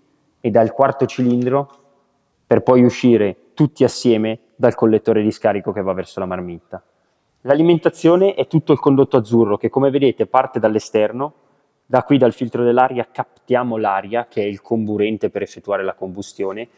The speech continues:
mentre da questo tubicino captiamo quello che è il combustibile, la benzina che arriva dal nostro serbatoio. Si mischiano all'interno del carburatore. Se volete vedere dei dettagli in più sul carburatore,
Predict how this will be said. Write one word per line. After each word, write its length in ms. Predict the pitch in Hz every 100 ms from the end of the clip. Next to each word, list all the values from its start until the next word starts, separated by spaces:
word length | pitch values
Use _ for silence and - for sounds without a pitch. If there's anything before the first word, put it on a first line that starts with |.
| _ -
mentre 300 | 139 127 113
da 140 | 117
questo 260 | 151 - 131
tubicino 720 | 123 127 - 123 117 127 - _ _ _ _
captiamo 520 | - - - 120 135
quello 240 | 131 120 120
che 120 | 120
è 40 |
il 140 | 117 113
combustibile, 800 | 120 104 101 - 113 101 92 - _
la 140 | 110
benzina 680 | 113 127 123 113 110 117 123 _
che 140 | 127
arriva 640 | 113 107 101 104 113 _ -
dal 220 | 110 104
nostro 320 | 98 - 110
serbatoio. 760 | - 98 95 - 90 90 92 - _ _ _ _ _ _ _
Si 240 | - - 151
mischiano 560 | 131 123 - 135 156
all'interno 600 | - 110 113 104 117 117
del 140 | 104 98
carburatore. 720 | - 98 98 95 98 107 131 _ _ _ _ _ -
Se 140 | -
volete 320 | 113 117 127 120
vedere 340 | 117 120 117
dei 140 | 113
dettagli 320 | 104 - 113 113
in 80 |
più 100 | 101
sul 180 | 113 110
carburatore, 760 | - 107 107 104 110 110 120